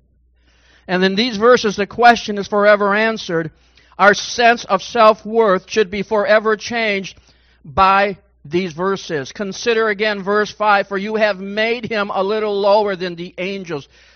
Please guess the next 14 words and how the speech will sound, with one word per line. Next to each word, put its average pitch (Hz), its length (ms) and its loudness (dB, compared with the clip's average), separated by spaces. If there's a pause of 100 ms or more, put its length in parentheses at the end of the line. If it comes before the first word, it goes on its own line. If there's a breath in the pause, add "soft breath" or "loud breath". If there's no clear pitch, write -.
I 160 80 -4
said 208 300 -4
to 202 100 -10
you, 190 60 0
the 190 120 -2
word 202 220 0
translated 208 720 -4
as 190 320 0
angels 190 500 -2 (360 soft breath)
comes 226 320 2
from 214 180 0
the 196 120 2
Hebrew 233 520 -2
word 196 380 2